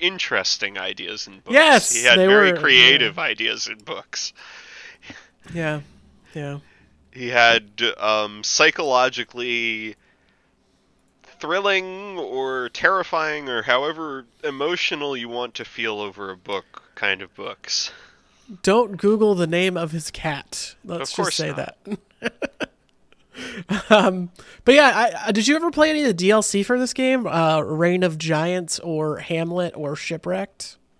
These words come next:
Speaker 1: I've played a little of Reign of Giants. Um, I can't say it's too much different, except periodically you get massive boss monsters just roaming around.
Speaker 2: Oh.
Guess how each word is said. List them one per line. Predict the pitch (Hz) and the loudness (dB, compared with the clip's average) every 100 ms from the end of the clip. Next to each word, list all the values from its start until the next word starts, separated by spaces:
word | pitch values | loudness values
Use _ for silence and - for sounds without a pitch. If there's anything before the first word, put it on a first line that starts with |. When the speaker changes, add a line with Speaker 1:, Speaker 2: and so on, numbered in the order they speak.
| - | -4
Speaker 1:
I've | 135 - | -2 -2
played | 202 202 | -6 -6
a | |
little | 156 131 123 120 | -6 -6 -6 -6
of | 101 | -6
Reign | 101 98 | -8 -8
of | 92 | -12
Giants. | - 95 - - - - - _ _ - | -14 -14 -16 -20 -18 -16 -16 _ _ -8
Um, | 101 98 98 95 - _ - | -6 -6 -8 -14 -20 _ -4
I | 117 | -2
can't | 160 143 | 0 -2
say | - 127 113 | -2 0 0
it's | 101 - | -2 -10
too | - - 123 | -10 -8 -4
much | 123 - | -4 -4
different, | 120 113 117 107 | -6 -6 -8 -10
except | 98 - 104 - - | -10 -6 -6 -6 -10
periodically | - 110 101 101 98 - 107 | -4 0 2 2 0 -8 -12
you | 101 | -12
get | 98 98 - | -6 -6 -6
massive | 98 98 95 95 - 104 98 - | -14 -8 -6 -4 -6 -8 -12 -8
boss | 139 143 - | -2 -2 -2
monsters | 120 98 92 - - 87 - | -4 -8 -8 -10 -10 -12 -14
just | - 92 - | -14 -14 -14
roaming | 92 - - | -16 -16 -18
around. | 87 87 82 76 113 - _ _ _ _ _ _ _ _ _ _ _ _ _ _ _ _ _ - | -16 -16 -16 -18 -20 -20 _ _ _ _ _ _ _ _ _ _ _ _ _ _ _ _ _ -8
Speaker 2:
Oh. | 160 147 143 | -4 -4 -6